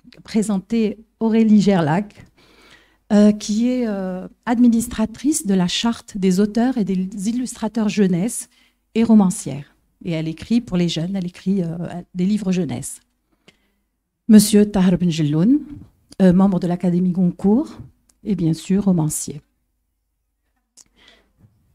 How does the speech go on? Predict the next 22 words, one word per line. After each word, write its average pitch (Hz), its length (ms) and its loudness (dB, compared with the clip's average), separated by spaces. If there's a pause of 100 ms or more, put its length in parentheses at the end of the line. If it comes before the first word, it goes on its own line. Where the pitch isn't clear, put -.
(1160)
<laughs> 196 60 -10 (1000)
Pas 190 100 -10
grave. 151 280 -12 (560)
Des 170 100 -14
choses 180 260 -4
qui 185 140 2
arrivent, 170 320 0
c'est 185 160 -10
pas 160 140 -10
grave. - 220 -16 (1040)
<laughs> 247 80 -14 (1800)
Alors, 165 280 -10 (340)
Rachid 226 420 -16
Benzine 196 540 4
fait 180 140 0
plein 160 200 -4
de 156 80 -2
choses, 269 360 -6
donc 190 180 -6
je - 80 -12
vais 190 80 0
lire. 165 340 -2